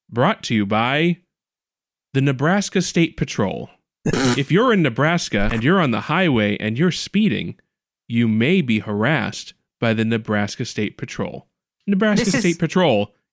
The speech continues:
Speaker 1: it's the State Patrol of Nebraska.
Speaker 3: This is gonna end up prescient, and I don't wanna know why.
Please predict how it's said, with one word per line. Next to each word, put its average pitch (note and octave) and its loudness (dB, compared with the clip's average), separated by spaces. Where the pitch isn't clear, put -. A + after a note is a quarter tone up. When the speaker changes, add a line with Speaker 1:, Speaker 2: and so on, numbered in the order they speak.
Speaker 1:
it's F3 -4
the F3 -8
State D#3+ 0
Patrol B2 0
of G#2+ -2
Nebraska. A#2+ -4
Speaker 3:
This G#3 -6
is G3+ -2
gonna G3+ 0
end F#3+ 0
up F3+ -8
prescient, F#3+ -4
and E3+ -4
I E3+ 0
don't F3+ -2
wanna F3+ 0
know F3+ 0
why. F3 0